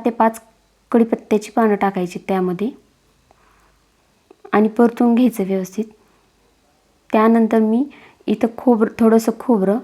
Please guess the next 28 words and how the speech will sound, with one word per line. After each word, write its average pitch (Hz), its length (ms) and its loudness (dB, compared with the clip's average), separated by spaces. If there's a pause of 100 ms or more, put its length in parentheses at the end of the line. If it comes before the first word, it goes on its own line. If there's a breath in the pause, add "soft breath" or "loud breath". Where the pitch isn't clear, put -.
(160)
चार 220 160 4
ते 226 120 -2
पाच 220 240 0
लसूण 226 300 2
पाकळ्या 214 340 -2
आणि 208 220 0 (400)
अद्रक 190 380 0 (1000 loud breath)
याची 208 180 -2
पेस्ट 240 420 0
केलेली 220 320 4
आहे, 202 220 -2
एक - 560 -4
ते 247 80 2
दीड 226 220 2
चमचा 226 360 0
आहे, 196 240 -2 (380)
ती 233 60 0
टाकून 226 440 0
घ्यायची 202 280 -2
आहे 185 80 -2
आपल्याला. 185 260 -6 (1400 soft breath)
व्यवस्थित 226 400 0
मिक्स 233 280 -2
करायचं 202 420 2
आहे. 240 80 -2 (460 soft breath)
कांदा 226 320 4
आणि 226 260 2
खोबरं 208 320 0